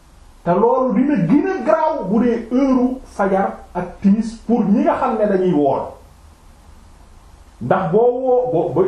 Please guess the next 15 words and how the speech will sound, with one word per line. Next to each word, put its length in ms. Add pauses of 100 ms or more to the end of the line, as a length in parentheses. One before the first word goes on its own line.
(120)
gis 180
nga 100
boo 240
fi 60
noddee 600
avant, 360 (1700)
avant 320
timis, 480 (640)
comme 200
li 80
ñu 80
waxoon 320
ci 60
bii 180
weesu, 260